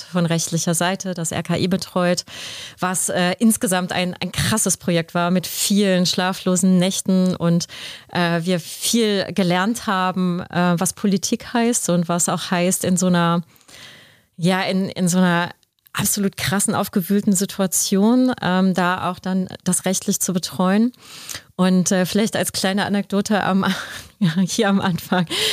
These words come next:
Äh, wir haben uns tatsächlich Sorgen gemacht zu der Zeit, weil, ähm, es irgendwann darum ging, ja, die Datenschutzfolgenabschätzung, großes Ding im Datenschutz, wo man halt sagt, „Was hat so Risiken, warum ist das erlaubt?“, et cetera pp.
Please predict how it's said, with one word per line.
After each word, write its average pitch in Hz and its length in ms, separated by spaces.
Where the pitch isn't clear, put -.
Äh, 196 240
wir 214 100
haben 247 80
uns 285 120
tatsächlich 269 460
Sorgen 247 240
gemacht 180 300
zu 190 100
der 185 120
Zeit, 190 460
weil, 185 340
ähm, 185 300
es - 140
irgendwann 202 320
darum 196 260
ging, 202 340
ja, 190 360
die 180 260
Datenschutzfolgenabschätzung, 196 1700
großes - 400
Ding 220 240
im 160 120
Datenschutz, 190 680
wo 175 60
man 165 140
halt 165 120
sagt, 165 300
„Was 170 180
hat 180 100
so 180 100
Risiken, 170 420
warum 185 240
ist 185 160
das 190 120
erlaubt?“, 151 460
et - 140
cetera 165 400
pp. 214 480